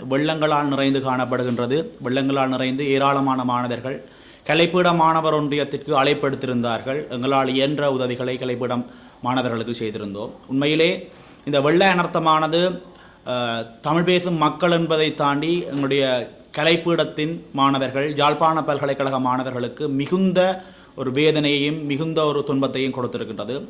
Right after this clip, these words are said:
இந்த சவாலில் இருந்து இரண்டு நாட்களாக நாங்கள் மீண்டு வந்து கொண்டிருக்கின்றோம். எங்களுடைய கலைப்பீட மாணவர் ஒன்றியத்தினை பொறுத்தவரையில்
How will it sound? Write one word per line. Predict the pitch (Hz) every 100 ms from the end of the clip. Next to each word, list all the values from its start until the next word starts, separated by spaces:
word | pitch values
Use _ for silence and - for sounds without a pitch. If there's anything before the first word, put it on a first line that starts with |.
| - - - -
இந்த | 147
சவாலில் | 147 160 170 180 185
இருந்து | 175 165 170 180 185 180 - -
இரண்டு | 147 151
நாட்களாக | 151 143 135 143 135
நாங்கள் | 147 135 135
மீண்டு | 131 131
வந்து | 127 127 120
கொண்டிருக்கின்றோம். | 120 113 110 110 127 135 -
எங்களுடைய | 135 139 143 139
கலைப்பீட | 151 160 175 165
மாணவர் | 160 151 151
ஒன்றியத்தினை | 147 139 139 135 139 127
பொறுத்தவரையில் | 131 123 127 120 127 139